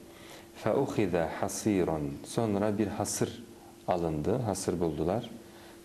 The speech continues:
فَأُحْرِقَ, o hasırı yaktılar. فَحُشِيَ بِهِ جُرْحُهُ, o hasırın külüyle, yanan külüyle, e, yarasına sürdüler, yarasını doldurdular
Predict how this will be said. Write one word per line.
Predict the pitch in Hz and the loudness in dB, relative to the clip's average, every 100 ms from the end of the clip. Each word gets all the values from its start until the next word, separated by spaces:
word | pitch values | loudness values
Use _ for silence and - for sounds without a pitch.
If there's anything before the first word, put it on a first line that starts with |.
| - | -2
فَأُحْرِقَ, | 113 117 - - 90 92 - 113 151 | 2 2 0 0 0 0 0 0 2
o | 113 101 | 0 0
hasırı | 92 - 87 80 | -2 0 2 4
yaktılar. | 90 90 - 101 110 123 - - - - - - - | 2 0 -2 0 2 0 -6 -14 -18 -20 -18 -4 -2
فَحُشِيَ | 110 127 110 - 101 87 85 | 0 0 0 2 2 4 2
بِهِ | 98 95 95 92 - | 2 4 4 4 2
جُرْحُهُ, | 98 95 - 82 87 82 - | 0 0 -2 0 2 2 2
o | 104 | 0
hasırın | 101 - 90 87 80 - - - - - | 0 0 0 0 -2 -8 -16 -20 -16 -6
külüyle, | - 107 104 90 90 117 127 | 2 4 6 4 2 2 2
yanan | 98 101 95 | 2 2 0
külüyle, | - 85 80 78 98 139 - - - - - - | -2 0 0 2 0 0 -6 -14 -18 -18 -10 -2
e, | 80 80 82 80 82 | 0 2 0 0 2
yarasına | 98 95 90 90 90 | 2 2 -2 0 0
sürdüler, | 87 - 82 80 82 101 120 | 0 0 2 2 2 2 2
yarasını | 98 87 - 90 87 | 0 0 -2 -2 0
doldurdular | 87 82 82 80 80 78 | 2 0 0 0 0 0